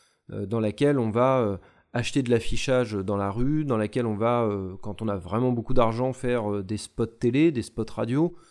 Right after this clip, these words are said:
euh, ou tout simplement éditer un journal municipal, par exemple.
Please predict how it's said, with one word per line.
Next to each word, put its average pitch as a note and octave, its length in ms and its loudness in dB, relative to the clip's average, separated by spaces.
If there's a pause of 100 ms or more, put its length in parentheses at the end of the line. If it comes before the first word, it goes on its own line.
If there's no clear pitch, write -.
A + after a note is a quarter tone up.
(360)
euh, G#2 180 -6
ou C#3+ 100 -6
tout - 120 2
simplement B2+ 480 2
éditer A#2+ 680 -2
un G2+ 340 -4
journal A2 320 2
municipal, A#2+ 520 0
par A#2+ 140 2
exemple. D3 400 -2